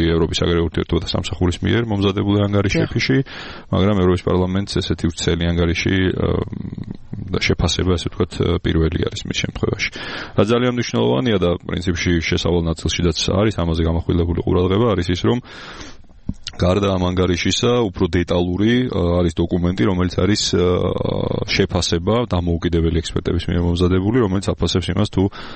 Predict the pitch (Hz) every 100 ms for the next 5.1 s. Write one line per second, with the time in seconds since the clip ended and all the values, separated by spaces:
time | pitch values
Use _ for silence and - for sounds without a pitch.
0 | - - 85 90 98 98 90 80 95 98
1 | 85 82 92 90 80 87 82 90 - -
2 | - - - - - - 87 - - -
3 | 90 90 95 101 120 98 92 92 90 87
4 | 85 85 85 85 90 87 95 113 120 120